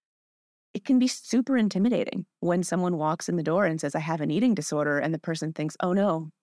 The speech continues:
oh no, I know I'm not equipped to do this." And the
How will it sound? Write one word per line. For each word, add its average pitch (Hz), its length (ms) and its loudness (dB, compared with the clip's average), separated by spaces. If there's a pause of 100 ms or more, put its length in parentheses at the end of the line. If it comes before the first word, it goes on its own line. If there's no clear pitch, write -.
(500)
oh 190 60 0
no, 208 160 4
I 180 80 2
know 180 220 2
I'm 190 80 2
not 165 160 2
equipped - 380 -4
to - 100 -10
do 196 180 0
this." 160 420 -2 (380)
And 196 160 2
the - 80 0